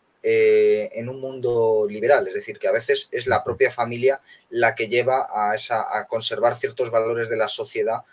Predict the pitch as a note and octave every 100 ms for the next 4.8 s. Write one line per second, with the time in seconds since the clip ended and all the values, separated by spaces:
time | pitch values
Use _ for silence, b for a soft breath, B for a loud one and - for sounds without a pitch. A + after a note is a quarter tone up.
0 | B - _ A#2+ A#2 A2+ A2+ A2+ A#2 A2+
1 | A2 B2+ A#2+ C3 C3 B2+ A#2+ - G#2+ A#2
2 | A#2 A#2+ A2+ G#2+ G#2 G#2 A2 A#2+ A#2 G2+
3 | G2+ - G2+ F2 F#2 A#2 - G2 - -
4 | F#2+ G#2 F#2 G2 - - -